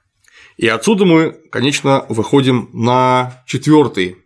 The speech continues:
окончательный, наверное, вывод из нашей беседы.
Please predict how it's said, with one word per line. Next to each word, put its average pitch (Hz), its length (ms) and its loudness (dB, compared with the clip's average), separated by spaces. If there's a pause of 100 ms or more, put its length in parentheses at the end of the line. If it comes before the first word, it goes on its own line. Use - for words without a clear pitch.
(300)
окончательный, 131 640 -2
наверное, 107 320 -2
вывод 156 240 2
из 110 80 -6
нашей 117 240 -2
беседы. 104 480 -4